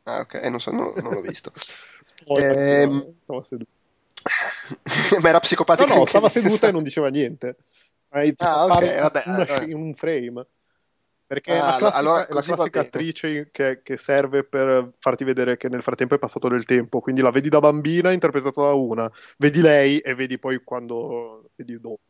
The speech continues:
Speaker 1: Ah.
Speaker 2: Attenzione, è passato
Speaker 1: <laughs> Ok.
Speaker 2: del tempo, è cambiata l'attrice.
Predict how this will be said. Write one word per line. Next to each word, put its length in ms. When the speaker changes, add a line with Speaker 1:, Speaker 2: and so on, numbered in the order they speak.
Speaker 1:
Ah. 440
Speaker 2:
Attenzione, 760
è 60
passato 440
Speaker 1:
<laughs> 0
Ok. 0
Speaker 2:
del 180
tempo, 400
è 60
cambiata 340
l'attrice. 640